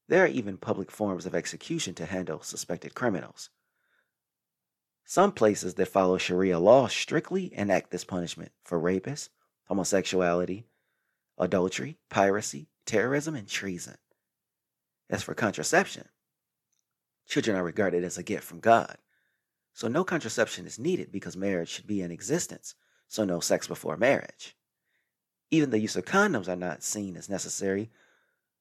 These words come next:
so a population boom could potentially take hold, which means there needs to be a lot of population planning. Now,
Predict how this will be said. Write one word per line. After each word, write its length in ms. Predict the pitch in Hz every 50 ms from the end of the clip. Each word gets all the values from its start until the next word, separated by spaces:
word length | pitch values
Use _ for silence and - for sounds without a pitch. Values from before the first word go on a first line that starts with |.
| _ _ _ _ _ _ _ _
so 240 | - - 104 101
a 40 | 95
population 580 | - - 110 - 101 104 107 107 - - 95 95
boom 240 | 127 151 196 214 196
could 140 | - 123
potentially 380 | - 104 - 113 104 - - 98
take 200 | - - 90 -
hold, 280 | 92 87 85 80 - - -
which 180 | 113 - -
means 300 | 156 185 220 233 240 226
there 140 | 190 160 143
needs 280 | 143 151 165 165 156 -
to 100 | - 113
be 300 | 110 113 101 92 90 - _ _ _ _ _ _ _ _ -
a 80 | - 95
lot 160 | 95 98 95
of 80 | 92 -
population 560 | - - 92 - 95 90 95 95 - - 87
planning. 400 | - - 90 85 62 60 62 64 _ _ _ _ _ _ _ _ _ _ _ _ _ _ _ _ _ _ _ _ _ _ _ -
Now, 400 | 117 120 113 90 - 50 -